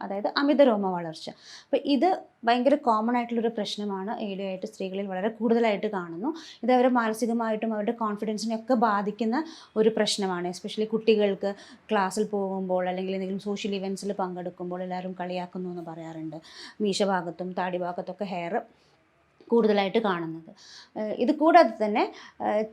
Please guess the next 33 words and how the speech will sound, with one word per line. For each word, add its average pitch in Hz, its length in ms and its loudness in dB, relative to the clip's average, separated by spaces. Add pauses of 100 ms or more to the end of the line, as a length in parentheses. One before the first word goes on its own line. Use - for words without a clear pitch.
ചില 330 140 8 (140)
ആൾക്കാർക്ക് 226 420 4 (100)
ജനറ്റിക് 233 400 4
ആയിട്ട് 202 220 0 (140)
കൂടുതലായിട്ട് 262 500 10
രോമം 208 300 2
ഉണ്ടാവും, 170 320 2
അതിന് 285 260 4
ഹൈപ്പർ 254 420 4
ട്രൈക്കോസിസ് 185 600 2
എന്ന് 175 120 -4
പറയും. 147 180 -8 (380)
അത് 233 100 4 (140)
ഈ - 20 8 (140)
ഭാഗങ്ങളിൽ 254 440 10 (120)
മാത്രമല്ല, 196 520 2 (520)
ഏഹ് - 460 2
ശരീരത്തിൻ്റെ 320 440 8
എല്ലാ 320 220 10
ഭാഗങ്ങളിലും, 185 420 4 (220)
കയ്യിലും 208 420 4
കാലിലും 202 320 2
ഒക്കെ 214 200 0
അവർക്ക് 247 280 -4
കൂടുതൽ 285 260 10 (100)
ഹെയർ, 190 260 4
ഫേസിലായാൽ 214 520 4 (120)
കൂടുതൽ 269 340 10
ഹെയർ 208 300 4
ഗ്രോത്ത് 214 340 2
ഉണ്ടാവും. 165 260 2 (340)
അതൊരു 311 260 4
ഹോർമോൺ 262 360 6